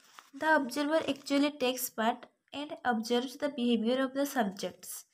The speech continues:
For example, while studying play activity of children,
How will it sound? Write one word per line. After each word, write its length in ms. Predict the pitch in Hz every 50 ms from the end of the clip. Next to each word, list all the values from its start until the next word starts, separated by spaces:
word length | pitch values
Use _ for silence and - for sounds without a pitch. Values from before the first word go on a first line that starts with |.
| _ _ _ _ _
For 140 | - - 247
example, 580 | 233 240 233 214 214 226 220 214 233 - 294 320 302
while 200 | 294 277 277 285
studying 540 | 294 - - - 240 208 208 233 262 294 302 - -
play 160 | 240 233 247
activity 520 | 247 247 - - 233 214 208 208 214 262 277
of 160 | 285 277 -
children, 440 | - 240 214 202 196 202 214 262